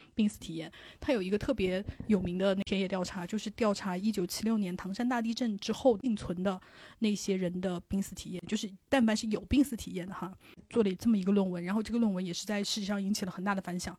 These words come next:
他找了一百位幸存者，然后有十九位在回忆的时候就是精神崩溃了，那个P T S D啊，就是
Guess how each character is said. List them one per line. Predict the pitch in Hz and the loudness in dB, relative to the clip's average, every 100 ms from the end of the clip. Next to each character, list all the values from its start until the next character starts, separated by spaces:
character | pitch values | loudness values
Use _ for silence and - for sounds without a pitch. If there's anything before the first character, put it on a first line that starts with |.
| - | -4
他 | 269 | 2
找 | 220 | 2
了 | 202 | 4
一 | 240 | 2
百 | - 196 - | 0 -2 4
位 | 220 220 - - - - - | 6 6 4 -8 -8 -16 -4
幸 | - 214 | 2 4
存 | 220 202 | 4 2
者， | - - - | 0 -8 0
然 | 220 | 4
后 | 277 | 6
有 | 220 190 | 4 2
十 | - 226 | 0 2
九 | 214 | 8
位 | 214 | 8
在 | 220 | 8
回 | 214 185 220 | 6 4 4
忆 | |
的 | 220 | 4
时 | - 190 | 2 2
候 | 196 | 4
就 | 220 | 4
是 | 214 | 4
精 | 208 214 | 6 6
神 | 190 | 6
崩 | 185 202 | 4 2
溃 | - 220 | 4 2
了， | - | 2
那 | 214 | -6
个 | |
P | 202 220 | -4 0
T | 220 | 0
S | 208 | 0
D | - 214 | 0 2
啊， | 190 | 4
就 | 190 | 2
是 | 202 | 2